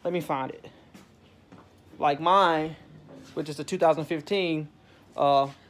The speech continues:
purge valve. This would be the purge valve that you need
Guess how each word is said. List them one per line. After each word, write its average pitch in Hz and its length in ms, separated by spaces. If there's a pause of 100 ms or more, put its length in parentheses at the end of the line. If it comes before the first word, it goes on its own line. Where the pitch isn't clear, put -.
(140)
purge 147 160
valve. 127 260 (1300)
This 175 240
would 156 220
be 156 100
the 143 120
purge 175 480
valve 156 440
that 147 300
you 151 80
need 147 480